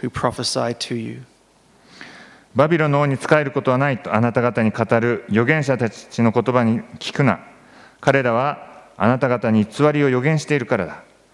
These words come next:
Speaker 2: 私は彼らをつ-、使わさなかったのに、主の御告げ。彼らは私の名によって偽りを預言している。それで私はあなた方を追い散らし、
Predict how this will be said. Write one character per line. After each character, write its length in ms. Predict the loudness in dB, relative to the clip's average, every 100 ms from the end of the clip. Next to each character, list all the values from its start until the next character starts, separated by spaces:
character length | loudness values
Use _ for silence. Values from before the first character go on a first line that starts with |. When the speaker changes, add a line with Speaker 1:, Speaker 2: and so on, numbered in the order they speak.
| _ _ _ _
Speaker 2:
私 300 | 0 0 2
は 80 | 0
彼 220 | 2 0
ら 120 | 0
を 40 | -2
つ-、 180 | -6 -16 -14
使 180 | -2 0
わ 160 | 0
さ 160 | -2 -2
な 120 | 0
か 100 | 0
っ 80 | -2
た 100 | -2
の 120 | -2
に、 120 | -4 -10 _ _
主 200 | -12 0
の 100 | 2
御 80 | 2
告 200 | -2 -6
げ。 120 | -8 -10 _ _ _ _ _
彼 200 | 0 2
ら 120 | 2
は 60 | 0
私 320 | 0 -2 -2
の 80 | 0
名 120 | 2
に 80 | 2
よ 60 | 0
っ 40 |
て 120 | -2
偽 80 | -2 0 0
り 120 | 0
を 40 |
預 140 | 0 0
言 180 | 0 0
し 60 |
て 120 | 0
い 40 | -2
る。 120 | -4 -14 _ _ -20 -20 _
そ 120 | 0
れ 100 | 2
で 80 | 2
私 320 | 0 -2 -2
は 80 | -2
あ 40 |
な 100 | 0
た 100 | 0
方 300 | -2 -2 -2
を 300 | 0 -2 -4 -2
追 120 | -2
い 40 |
散 120 | 0 2
ら 100 | 0
し、 240 | 0 -16